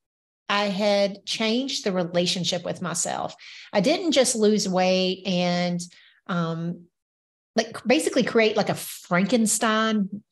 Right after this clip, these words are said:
relationship with food. What I had done is I'd learned how to like myself. I'd learned how to encourage myself. I learned how to pick myself up after a bad day.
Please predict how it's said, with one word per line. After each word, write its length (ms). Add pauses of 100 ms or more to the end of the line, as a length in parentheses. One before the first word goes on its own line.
(160)
relationship 640
with 200
food. 340
What 120
I 100
had 160
done 400
is 340 (340)
I'd 120
learned 220
how 100
to 100
like 300
myself. 580
I'd 160
learned 160
how 80
to 80
encourage 420
myself. 440
I 80
learned 240
how 80
to 80
pick 240
myself 360
up 220
after 220
a 60
bad 280
day. 500